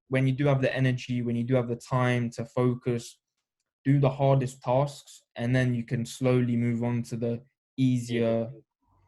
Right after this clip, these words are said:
Speaker 1: smaller tasks where you do have less energy.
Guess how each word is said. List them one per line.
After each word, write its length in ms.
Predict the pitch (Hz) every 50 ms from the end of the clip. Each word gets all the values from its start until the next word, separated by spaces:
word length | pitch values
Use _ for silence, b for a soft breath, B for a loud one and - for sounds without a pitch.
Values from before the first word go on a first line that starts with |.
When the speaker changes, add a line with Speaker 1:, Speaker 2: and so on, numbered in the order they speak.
| _ _ _
Speaker 1:
smaller 460 | - - - 131 127 127 123 120 117
tasks 580 | 117 - - 131 127 123 120 - - - - -
where 80 | 123 113
you 120 | 117 117
do 160 | 113 120 123 120
have 160 | 113 113 117
less 200 | 113 120 - -
energy. 460 | - 117 117 110 - 107 107 -